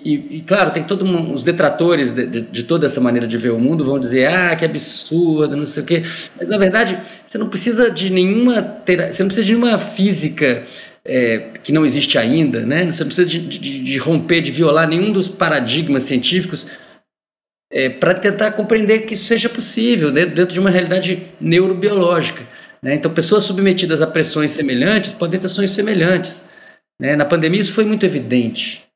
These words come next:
O planeta inteiro tinha gente sonhando com o fim do mundo. E como disse o Pedro, não, né, claro, tem a ver com a realidade psíquica da pessoa, mas a realidade psíquica da pessoa tá re-, tá, tá, ela tá sempre refletindo o entorno.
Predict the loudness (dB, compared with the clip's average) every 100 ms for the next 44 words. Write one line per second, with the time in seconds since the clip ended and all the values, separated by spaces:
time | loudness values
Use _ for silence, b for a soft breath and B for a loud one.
0 | -20 0 2 4 0 -2 0 0 2 0
1 | 0 0 0 0 0 0 -4 -6 -4 0
2 | 0 -2 -6 -12 B B _ _ -12 -2
3 | 0 0 -2 -2 2 2 2 0 0 -2
4 | -2 -2 -4 -6 B 0 2 4 2 0
5 | 0 2 0 0 -2 2 0 0 -4 -6
6 | -4 0 0 2 2 4 4 4 2 0
7 | -4 -4 -2 0 2 4 2 2 -2 -2
8 | -2 -4 -4 -2 0 2 2 0 0 2
9 | 2 0 -2 -4 -6 0 4 4 4 -4